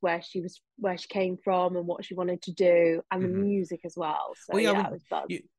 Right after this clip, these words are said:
Speaker 2: you're reliving the drum and bass scene of the nineteen nineties, and I have to admit, I, I, I'm old enough to have, uh, heard some of this escaping into the Midlands at the time, and, and there were some amazing bands who really, I mean,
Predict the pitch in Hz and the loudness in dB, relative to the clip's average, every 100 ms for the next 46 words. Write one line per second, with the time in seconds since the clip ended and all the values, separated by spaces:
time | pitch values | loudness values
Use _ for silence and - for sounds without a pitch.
0 | _ 180 180 175 214 165 180 147 117 113 | _ -4 0 2 0 2 0 0 -2 -4
1 | 117 139 127 127 131 131 135 113 113 113 | -2 0 0 -2 -4 -4 -6 -6 -6 -6
2 | 120 117 113 107 135 151 - 101 - - | -6 -6 -6 -4 -4 -4 -6 -8 -10 -4
3 | 131 131 117 - - - 156 156 180 185 | -2 -2 -6 -18 -18 -2 0 0 -2 -2
4 | 147 143 147 147 147 151 170 165 156 147 | -6 -2 -2 -2 -2 0 0 0 0 -2
5 | 147 143 147 143 135 147 135 139 139 139 | -2 -4 -4 -4 -4 -6 -4 -4 -4 -2
6 | 139 139 135 143 135 135 135 135 - 139 | 0 -2 -2 -4 -4 -6 -10 -12 -8 -6
7 | 139 135 139 123 120 123 143 123 117 117 | -4 -4 -4 -6 -6 -6 -6 -6 -8 -10
8 | 107 127 113 139 147 185 196 208 196 202 | -8 -4 -2 -4 -6 -4 -4 -4 -4 -6
9 | 196 175 196 214 202 185 151 113 110 107 | -6 -6 -8 -8 -8 -8 -6 -8 -8 -8
10 | 160 151 - - - - - _ - - | -6 -6 -8 -20 -20 -20 -20 _ -16 -6
11 | 196 247 190 196 185 | -2 -2 -2 -4 -6